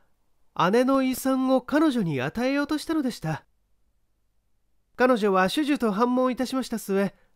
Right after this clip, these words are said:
恋人白露の犯罪の跡をかき消し、スペインに渡りまして尼寺に入り、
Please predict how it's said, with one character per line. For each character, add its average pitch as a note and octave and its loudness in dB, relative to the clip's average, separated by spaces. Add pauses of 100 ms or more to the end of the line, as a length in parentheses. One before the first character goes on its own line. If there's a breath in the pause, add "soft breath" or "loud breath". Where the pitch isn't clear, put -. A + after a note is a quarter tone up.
(180)
恋 B3+ 6
人 B3 0
白 - 0
露 C4+ 0
の B3+ 2
犯 A#3+ -2
罪 C4 2
の B3+ 0
跡 A3+ -2
を F3 -4
か F#3+ -8
き - -10
消 - -6
し、 F3+ -2 (220)
ス - -12
ペ F#4 2
イ D#4+ 6
ン B3 2
に G#3 4
渡 G3 2
り A#3 0
ま A#3 0
し - -8
て F3+ 2
尼 A3+ 2
寺 C#4+ 2
に F3+ -2
入 F#3+ -2
り、 D3+ -2